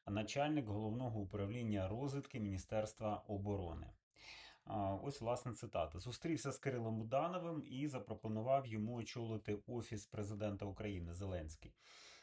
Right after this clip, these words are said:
А, "Зараз пішли всі формальні процедури з призначенням Буданова керівником Офісу Президента". Це вже радник, е, президента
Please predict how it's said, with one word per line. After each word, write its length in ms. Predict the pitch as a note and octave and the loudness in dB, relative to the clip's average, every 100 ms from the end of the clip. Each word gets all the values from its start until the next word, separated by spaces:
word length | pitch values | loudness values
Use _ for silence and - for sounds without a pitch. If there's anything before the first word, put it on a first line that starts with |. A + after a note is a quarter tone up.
| - | -8
А, 300 | G2 G2 F#2 | 2 6 6
"Зараз 320 | F#2 C3+ A2+ | 6 6 6
пішли 360 | - A2+ - A2 | 2 -4 -2 -2
всі 320 | G2 - D#3+ | -2 -2 -2
формальні 480 | - G#2 G#2 G2 G2 | 0 2 2 2 0
процедури 600 | G2+ G#2 A2 G2+ D3 F3+ | -2 -4 -4 -4 -2 0
з 80 | E3+ | -2
призначенням 680 | - G#2 A2 A#2+ - G#2+ F#2+ | -2 -2 0 0 0 0 0
Буданова 600 | F#2+ G2 A#2+ C#3 D3 C3+ | 0 4 6 6 4 0
керівником 720 | C3 A2+ G#2 G2+ G2+ - C3+ - | 0 0 0 2 0 2 0 0
Офісу 360 | G#2+ G#2 G2 G#2 | -6 -8 -10 -4
Президента". 580 | G2 G2+ F#2+ E2 D#2 | -2 0 0 -2 -2
Це 140 | D#2+ - | -4 -4
вже 260 | A#2 A2+ - | 0 -2 2
радник, 580 | G#2+ G#2 F2+ E2 D#2+ - - | 8 8 8 0 -6 -10 -4
е, 200 | F#2 F2 | -2 -2
президента 680 | - F#2 G2+ A#2+ C3+ B2+ | -4 -4 -4 -2 -2 -2